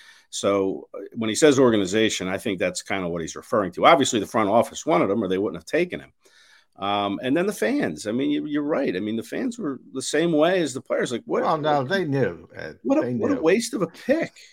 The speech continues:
Speaker 1: I mean, that's what the th-, thought was, is what, why are we doing this? I mean, wh-, why are we taking a quarterback? We have Carson Wentz here. We just signed him to a big contract. Whether you liked him or not back then,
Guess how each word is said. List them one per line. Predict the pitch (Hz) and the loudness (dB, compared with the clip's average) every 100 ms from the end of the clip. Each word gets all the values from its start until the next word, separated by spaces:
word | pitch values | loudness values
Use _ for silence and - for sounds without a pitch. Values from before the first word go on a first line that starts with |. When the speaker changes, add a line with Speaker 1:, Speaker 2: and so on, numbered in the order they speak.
| - | -8
Speaker 1:
I | |
mean, | 135 143 | -4 -2
that's | 190 - | -2 -6
what | 220 | -8
the | 143 | -8
th-, | - 147 - | -4 -4 -4
thought | - 262 165 | -4 -2 2
was, | 135 139 | 0 0
is | 135 | -6
what, | 147 127 - _ _ _ _ | -6 -8 -10 _ _ _ _
why | - 226 | -4 0
are | 294 | 2
we | 247 | 4
doing | 269 302 | 4 2
this? | 147 73 - - - _ | 0 -2 -8 -10 -14 _
I | |
mean, | 131 131 | -2 0
wh-, | 131 139 127 | 2 0 2
why | 143 233 | 2 2
are | |
we | 285 | 0
taking | 233 240 185 | -2 -2 -4
a | |
quarterback? | 175 - - 180 | -6 -4 0 0
We | 165 | 0
have | 220 233 | -2 -2
Carson | 220 226 - 135 | -4 -2 -2 -2
Wentz | 143 233 - | -2 -2 -2
here. | 127 | -2
We | 139 | -2
just | 127 175 - | -2 -4 -2
signed | 156 202 | -2 0
him | 165 | 0
to | 127 | 0
a | |
big | 110 127 - | -2 -4 -2
contract. | 135 175 123 113 | -4 0 -2 2
Whether | 156 175 | 4 4
you | 139 | 6
liked | 175 208 | 4 4
him | 175 | 0
or | 139 | 2
not | 156 165 - | 2 2 2
back | 123 101 - | 2 2 -4
then, | 80 82 | -12 -10